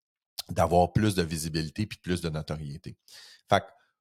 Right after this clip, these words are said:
ça vous résume un peu la situation, puis vous êtes, je, je vous emmenais un peu dans ma tête de faire le processus lorsque je commence à travailler avec un client, c'est de dire, « Quels sont tes objectifs ? Où sont tes personas ? » Et à partir de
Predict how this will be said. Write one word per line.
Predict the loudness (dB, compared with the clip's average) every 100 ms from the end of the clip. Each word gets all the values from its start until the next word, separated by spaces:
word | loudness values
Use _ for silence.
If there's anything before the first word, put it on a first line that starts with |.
| _ _
ça | 2 4
vous | 4
résume | 2 4 4 6
un | 6
peu | 6 4
la | 4
situation, | 4 4 4 4 2
puis | 2
vous | 0 2
êtes, | 2 0
je, | -4
je | -4 -4
vous | 0 4
emmenais | 4 4
un | 2 2
peu | 2
dans | 2 4
ma | 2
tête | 2 0 2
de | -2
faire | 2 2 0
le | -2
processus | 0 0 0 -2 0 0 0
lorsque | -2 0 -2
je | 0
commence | 0 2 2
à | 0
travailler | -2 -4 -2
avec | -4 -4 -4
un | -6
client, | -4 -4 -2
c'est | -4
de | -2
dire, « | -4 -4 -16 _ _
Quels | -4 -2
sont | 0 0
tes | 0 0
objectifs ? | 0 0 -2 -4 -6 -8 _ _ _ _ _ _ _ _ -2
Où | 0
sont | 4 4 2 -2 _
tes | -2
personas ? » | 2 0 2 2 2 -2 -8 _ _
Et | 4
à | 6
partir | 8 4 4 -2
de | 2